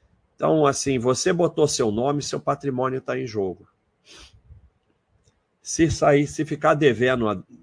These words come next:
na praça, o juiz vai tirar teu patrimônio e vai pagar. Então, negócio, às vezes, é um,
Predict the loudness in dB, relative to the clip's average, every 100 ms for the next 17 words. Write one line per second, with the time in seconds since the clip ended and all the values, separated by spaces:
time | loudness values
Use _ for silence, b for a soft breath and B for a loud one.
0 | _ _ _ -20 -20 -20 _ _ _ _
1 | _ _ _ _ -10 -8 -6 2 4 4
2 | 0 -10 -14 _ _ _ _ _ _ _
3 | _ _ _ _ _ -8 -4 -2 0 -2
4 | -4 -4 -4 -2 -2 -2 -4 -6 -4 -2
5 | -2 -4 -6 -8 -6 -6 -10 -20 _ _
6 | _ _ _ -20 _ _ _ _ _ _
7 | _ _ -20 _ 0 0 0 -2 -6 _
8 | _ _ _ _ _ B B B _ _
9 | -10 -2 0 4 4 4 -4 2 2 2
10 | 0 0 0 -6 -10